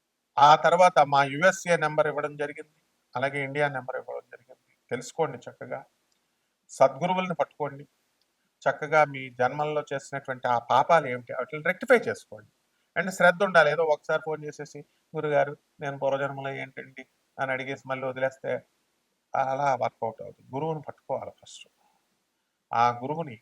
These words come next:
జగద్గురువులు వాళ్ళు, వాళ్ళతో అటాచ్‌మెంట్ ఉంటేనే, వాళ్ళతో కంటిన్యూస్‌గా మీరు, ఆ,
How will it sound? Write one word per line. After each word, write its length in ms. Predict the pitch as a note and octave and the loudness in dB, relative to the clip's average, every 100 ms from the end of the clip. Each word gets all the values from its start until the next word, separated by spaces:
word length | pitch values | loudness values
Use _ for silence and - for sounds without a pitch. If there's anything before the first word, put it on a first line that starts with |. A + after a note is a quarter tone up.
| _ | _
జగద్గురువులు 540 | A#2+ B2 A#2 D3 B2+ G2 | -6 -6 -6 -8 -8 -10
వాళ్ళు, 240 | - - _ _ _ _ _ _ _ _ _ | -20 -20 _ _ _ _ _ _ _ _ _
వాళ్ళతో 320 | A#2 A#2+ C3 D3 | -2 0 2 0
అటాచ్‌మెంట్ 580 | B2 C#3 - D#3+ D3 | 2 2 0 -6 -6
ఉంటేనే, 420 | C3+ C3+ C#3 A#2 G#2 _ _ _ _ _ _ _ - | -8 -4 -4 -4 -10 _ _ _ _ _ _ _ 2
వాళ్ళతో 560 | A#2 C3+ C3+ C#3+ B2 - _ _ | 4 4 2 2 2 -2 _ _
కంటిన్యూస్‌గా 640 | B2+ C3+ E3+ F3 - D#3+ D3+ | -2 0 0 0 0 2 2
మీరు, 400 | C#3 B2 A2+ - _ _ | 0 -10 -12 -14 _ _
ఆ, 40 | A#2 | -4